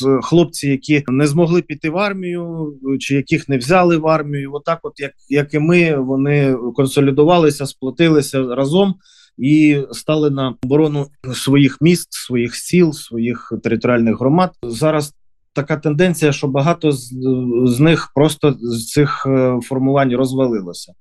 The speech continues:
Е, наш підрозділ на дуже хорошому рахунку у командирів військових частин, з якими ми співпрацюємо,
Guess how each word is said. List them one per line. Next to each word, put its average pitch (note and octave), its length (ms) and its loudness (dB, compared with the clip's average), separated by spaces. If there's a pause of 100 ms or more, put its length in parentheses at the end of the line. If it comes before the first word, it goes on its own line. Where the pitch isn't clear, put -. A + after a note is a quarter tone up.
(120)
Е, B2+ 120 -2
наш E3 260 2
підрозділ D#3+ 680 0 (140)
на C3+ 600 0 (100)
дуже C3 340 2
хорошому C#3 680 0
рахунку C3+ 680 2
у B2+ 640 0
командирів B2+ 560 0
військових A#2+ 500 -6
частин, F#3 380 0
з D3 80 -2
якими C3+ 320 -2
ми B2+ 120 -8
співпрацюємо, A#2 840 -6